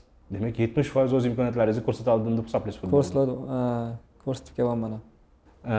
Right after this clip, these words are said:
Speaker 1: agar o'g'lingiz "Futbolchi bo'lmoqchiman", desa, nima maslahat berasiz unga?
Speaker 2: "Mehnat qilgin, bo'lmoqchi bo'lsang", deyman.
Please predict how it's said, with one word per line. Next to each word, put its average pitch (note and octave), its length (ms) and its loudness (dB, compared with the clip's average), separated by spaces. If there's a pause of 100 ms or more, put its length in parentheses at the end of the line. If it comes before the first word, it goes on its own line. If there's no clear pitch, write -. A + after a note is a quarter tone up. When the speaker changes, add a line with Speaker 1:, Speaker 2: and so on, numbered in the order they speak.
(120)
Speaker 1:
agar C3+ 240 4
o'g'lingiz D3+ 480 4
"Futbolchi C3+ 480 2
bo'lmoqchiman", A2+ 840 0
desa, B2 200 -4
nima G#2+ 140 0
maslahat D#3+ 400 -4
berasiz G#2 320 -6
unga? F#2+ 220 -14 (1120)
Speaker 2:
"Mehnat G#3 360 4
qilgin, F#3+ 260 -2 (1000)
bo'lmoqchi D3+ 400 4
bo'lsang", C3+ 300 -2
deyman. B2 240 -10